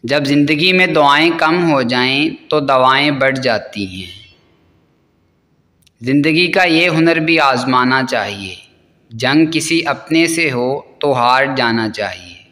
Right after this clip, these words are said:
फरमाने इलाही है और साइल को मत झिड़को और अपने रब के एहसान का चर्चा करो। इल्म तय करता है कि क्या कहना है,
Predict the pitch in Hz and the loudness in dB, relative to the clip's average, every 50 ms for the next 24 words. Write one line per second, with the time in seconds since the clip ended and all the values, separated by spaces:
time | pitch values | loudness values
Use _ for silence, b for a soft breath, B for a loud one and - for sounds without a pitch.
0 | _ _ _ _ _ _ _ _ _ _ _ _ _ _ _ _ _ _ _ _ | _ _ _ _ _ _ _ _ _ _ _ _ _ _ _ _ _ _ _ _
1 | _ _ _ _ _ - - - 127 127 127 127 131 127 139 151 156 165 160 156 | _ _ _ _ _ -16 -8 -6 -2 0 2 2 2 2 2 2 2 2 2 2
2 | 156 147 135 131 127 135 151 165 165 147 139 135 135 143 156 - - - - - | 2 2 2 2 2 0 0 0 0 0 0 2 2 0 0 -2 -6 -10 -8 -6
3 | 147 143 147 - - 143 139 147 156 165 170 165 180 170 156 147 143 135 131 123 | -4 -4 -2 -2 0 0 2 2 2 0 0 0 0 2 2 2 0 -2 -4 -6
4 | 131 117 104 92 - - 95 87 - - _ _ _ _ _ _ - 117 117 123 | -6 -6 -6 -8 -8 -10 -10 -10 -12 -16 _ _ _ _ _ _ -4 -2 -2 -2
5 | 120 - - 147 156 151 - 143 139 143 147 - - 170 165 160 151 147 139 120 | -2 -4 -2 0 0 0 2 0 -2 -2 -4 -6 -4 -2 0 2 0 0 -2 -4
6 | - 135 127 123 131 135 147 147 - 147 147 135 131 - 120 113 104 - - 117 | -2 0 2 2 4 2 2 0 0 0 -2 -2 -2 -2 -4 -4 -4 -4 -4 -4
7 | 110 107 - - 107 101 92 85 - _ _ _ _ _ _ _ _ _ _ _ | -4 -4 -6 -10 -10 -10 -12 -14 -18 _ _ _ _ _ _ _ _ _ _ _
8 | _ _ _ _ _ _ _ _ _ _ _ _ _ _ _ _ _ _ _ _ | _ _ _ _ _ _ _ _ _ _ _ _ _ _ _ _ _ _ _ _
9 | _ _ _ _ _ _ _ _ _ _ _ _ _ - 135 135 143 165 175 185 | _ _ _ _ _ _ _ _ _ _ _ _ _ -8 -4 -2 0 0 0 0
10 | 160 - 160 160 170 175 160 170 151 127 - 143 143 135 131 139 151 160 151 160 | 0 2 2 2 2 2 2 0 -2 -2 -2 -2 0 0 0 0 0 -2 -2 -4
11 | 170 156 165 151 143 139 143 139 143 139 123 117 104 104 101 95 95 92 92 87 | -4 -4 -2 0 0 0 0 0 0 -2 -2 -2 -2 -4 -4 -4 -6 -8 -12 -14
12 | 87 | -14